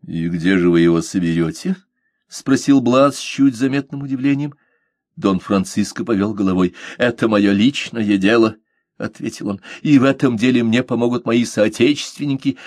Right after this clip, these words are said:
Освободите меня под честное слово, оставив у себя заложником моего сына". И так как Блад молчал, вице-губернатор принялся умолять капитана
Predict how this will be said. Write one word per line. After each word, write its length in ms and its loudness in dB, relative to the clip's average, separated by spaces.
Освободите 760 0
меня 240 2
под 180 -2
честное 640 -4
слово, 520 -2
оставив 800 0
у 80 -8
себя 300 -4
заложником 600 -2
моего 300 -4
сына". 400 -8
И 200 0
так 320 -2
как 240 0
Блад 380 2
молчал, 800 -2
вице-губернатор 1160 -2
принялся 520 -4
умолять 640 2
капитана 540 -4